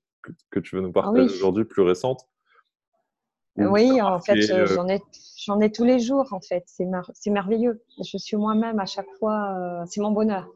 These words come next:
Speaker 2: Vraiment, c'est mon grand bonheur. C'est, puisque la métamorphose, je rappelle, c'est un don, donc c'est quelque chose dont, que j'ai reçu.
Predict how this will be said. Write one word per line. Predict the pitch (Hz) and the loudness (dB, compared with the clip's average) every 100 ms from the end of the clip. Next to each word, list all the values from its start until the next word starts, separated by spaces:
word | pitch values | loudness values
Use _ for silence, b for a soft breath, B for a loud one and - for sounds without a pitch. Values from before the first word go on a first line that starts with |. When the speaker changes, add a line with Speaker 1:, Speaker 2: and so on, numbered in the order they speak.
| 190 | -10
Speaker 2:
Vraiment, | 196 196 196 | -6 -6 -6
c'est | 185 196 | -8 -6
mon | 190 | -6
grand | 180 196 | -4 -2
bonheur. | 196 208 226 269 B B B B - | 0 0 -2 -4 B B B B -18
C'est, | 196 185 | -2 0
puisque | 170 196 - 233 190 - | 0 -2 4 6 6 4
la | 220 | 2
métamorphose, | 220 208 226 220 220 302 247 208 185 | 4 4 4 4 4 0 2 -2 -2
je | 196 | 2
rappelle, | 190 190 240 | 2 2 0
c'est | 214 208 | 2 0
un | 208 | 2
don, | 214 233 247 | 2 2 0
donc | 202 175 | -4 -8
c'est | - | -16
quelque | 180 - | -16 -10
chose | 214 196 | -8 -8
dont, | 185 175 170 | -8 -12 -14
que | |
j'ai | 175 180 170 | -16 -12 -10
reçu. | 185 - 277 | -10 -4 -4